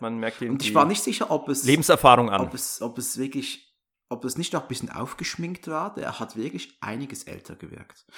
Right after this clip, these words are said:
Speaker 2: Und die Mann war ja in diesem Film ja auch schon über sechzig Jahre alt. Also die Figur war über sechzig Jahre alt, glaube ich. Und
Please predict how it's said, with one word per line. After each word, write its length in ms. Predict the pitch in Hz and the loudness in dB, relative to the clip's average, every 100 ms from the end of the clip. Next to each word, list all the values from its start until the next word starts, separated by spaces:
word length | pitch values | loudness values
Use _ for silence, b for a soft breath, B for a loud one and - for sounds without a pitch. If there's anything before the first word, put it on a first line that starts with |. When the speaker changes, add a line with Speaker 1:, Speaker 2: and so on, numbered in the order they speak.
| B - | B -2
Speaker 2:
Und 180 | 135 | 0
die 100 | 143 | 0
Mann 440 | 143 127 120 156 135 | 0 2 2 2 0
war 200 | 117 127 | 0 0
ja 100 | 127 | -2
in 140 | 117 | -4
diesem 260 | 120 135 127 | -6 -6 -8
Film 320 | - 120 117 | -8 -8 -4
ja 140 | 117 101 | -2 -4
auch 100 | - | -4
schon 160 | 110 | -8
über 220 | 110 117 110 | -8 -8 -8
sechzig 520 | - 101 - - - | -8 -10 -12 -14 -12
Jahre 320 | 92 90 98 | -10 -10 -12
alt. 280 | - 95 - | -12 -14 -14
Also 100 | 92 92 | -14 -12
die 100 | 104 | -12
Figur 580 | 104 - 113 101 87 - | -12 -6 -4 -4 -6 -10
war 140 | 101 | -12
über 160 | 113 101 | -10 -10
sechzig 400 | 90 92 - - | -10 -12 -14 -10
Jahre 280 | 95 104 107 | -10 -8 -10
alt, 180 | 90 - | -12 -12
glaube 280 | 87 90 | -12 -10
ich. 220 | 131 - b b b b b b b b b _ _ - | -12 -14 b b b b b b b b b _ _ -8
Und 600 | 123 123 120 110 104 - | -6 -4 -4 -6 -10 -16